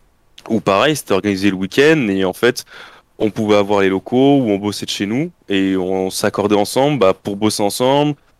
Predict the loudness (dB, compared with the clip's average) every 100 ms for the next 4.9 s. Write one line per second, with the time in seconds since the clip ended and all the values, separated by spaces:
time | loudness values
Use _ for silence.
0 | -4 -2 0 -2 -4 -2 2 2 2 0
1 | -6 -6 -8 -10 -4 2 2 2 2 4
2 | 4 2 0 -2 -2 -4 -6 -4 -4 -6
3 | -8 -4 -4 -4 -8 -8 -6 -6 -2 -2
4 | 0 -2 -2 -8 -8 -12 0 2 2